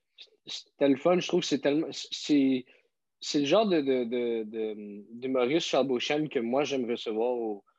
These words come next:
au podcast. C'est du monde des, des, des belles bébites, là, tu sais, qui ont une façon de travailler à eux, que, qui, qui,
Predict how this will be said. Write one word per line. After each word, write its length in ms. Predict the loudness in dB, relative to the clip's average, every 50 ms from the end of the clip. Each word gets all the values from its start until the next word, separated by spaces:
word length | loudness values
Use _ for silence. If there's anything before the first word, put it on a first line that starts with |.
| _ _ _ _ _
au 100 | -4 -4
podcast. 520 | 0 0 -2 -2 0 0 0 0 0 -2 -4
C'est 60 | -4 -4
du 120 | -2 0 2
monde 260 | 2 4 2 2 0
des, 120 | -2 -6 -6
des, 380 | -6 -6 -2 -2 -2 -2 -2 -6 _ _ _ _ _ _
des 200 | -4 2 2 2
belles 340 | 4 4 4 4 4 4 6
bébites, 420 | 6 4 6 6 4 2 2 2 0
là, 120 | 0 0
tu 80 | 2 0
sais, 120 | -2 -2
qui 100 | 2 2
ont 80 | 2 2
une 100 | 0 -2
façon 440 | -2 -4 -4 -4 -2 0 2 2 2
de 60 | 0
travailler 540 | 0 0 2 2 4 2 4 4 4 4 4
à 160 | 4 2 2
eux, 380 | 2 2 4 4 4 2 2 0 -2
que, 220 | -4 -4 -4 -6 -8 -12 -20 -20 _ _ _ _ -16
qui, 180 | -14 -14 -14 -14
qui, 260 | -14 -12 -12 -12 -14